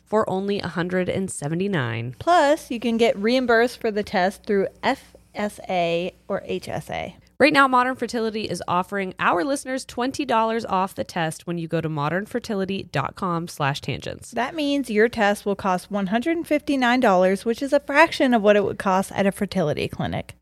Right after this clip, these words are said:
Speaker 1: Get twenty dollars off your fertility test when you go to modern fertility dot com slash tangents.
Speaker 2: Modern fertility dot com slash tangents. Krista Jordan, a psychologist, um, and a couples therapist in Texas, she says,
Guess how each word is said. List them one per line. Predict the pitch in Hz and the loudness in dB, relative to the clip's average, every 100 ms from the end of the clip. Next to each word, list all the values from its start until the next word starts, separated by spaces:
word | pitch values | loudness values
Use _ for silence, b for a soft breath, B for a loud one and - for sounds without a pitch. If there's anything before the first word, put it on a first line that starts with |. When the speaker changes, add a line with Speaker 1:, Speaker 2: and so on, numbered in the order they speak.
| B B | B B
Speaker 1:
Get | 247 247 | -8 -4
twenty | 262 277 | 0 2
dollars | 262 247 233 | 4 4 2
off | 208 202 | 0 -2
your | 190 | -6
fertility | 175 165 233 233 233 | -6 -4 -2 -2 -4
test | 233 214 - | -2 -2 -2
when | 196 | -4
you | 185 | -2
go | 165 156 | 0 0
to | |
modern | 151 151 180 226 233 | 0 0 0 -2 -2
fertility | 254 247 214 214 196 | -4 -2 -2 0 2
dot | 156 - | 0 0
com | 180 185 196 | -2 -2 -2
slash | - 143 147 | -2 -2 -2
tangents. | - 147 127 98 - - - | -4 -4 -4 -6 -8 -14 -4
Speaker 2:
Modern | 196 226 285 320 | 2 4 4 0
fertility | - 294 254 240 240 240 240 | -4 -4 0 2 2 2 0
dot | 196 190 - | 0 0 2
com | - 196 180 185 | 0 -2 0 -2
slash | - 175 156 - | -4 -4 -6 -6
tangents. | 117 80 76 - - _ _ _ _ _ - | -10 -10 -10 -14 -18 _ _ _ _ _ -10
Krista | 254 - 247 196 | -10 -8 -10 -8
Jordan, | 196 175 151 - 190 - _ | -8 -8 -8 -14 -16 -20 _
a | - | -16
psychologist, | 196 190 202 190 185 196 196 - | -14 -10 -8 -8 -8 -12 -16 -16
um, | 190 180 180 180 _ _ _ - | -14 -12 -14 -18 _ _ _ -16
and | 196 | -14
a | 180 | -12
couples | 208 190 175 | -14 -14 -14
therapist | 196 185 185 185 180 | -10 -10 -10 -14 -14
in | 185 | -16
Texas, | 170 - - 196 _ _ - | -18 -20 -20 -20 _ _ -18
she | 220 | -16
says, | 208 190 180 | -10 -10 -10